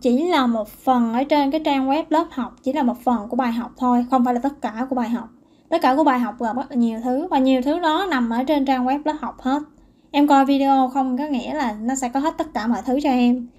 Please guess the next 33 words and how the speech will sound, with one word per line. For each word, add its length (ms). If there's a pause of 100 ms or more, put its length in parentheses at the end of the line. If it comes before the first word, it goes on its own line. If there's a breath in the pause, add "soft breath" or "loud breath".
Trên 220
đó 120
có 120
hướng 240
dẫn 180
làm 240
bài, 400 (280)
có 140
ghi 240
bài, 480 (520 soft breath)
có 160
những 220
cái 100
link 260
bài 140
tập. 240 (280)
Còn 160
ở 120
trên 160
Zalo 440
cô 120
chỉ 160
gửi 280
lại 200
em 360
những 200
cái 120
link 300
ở 80
trên 240
trang 240
web 240
lớp 160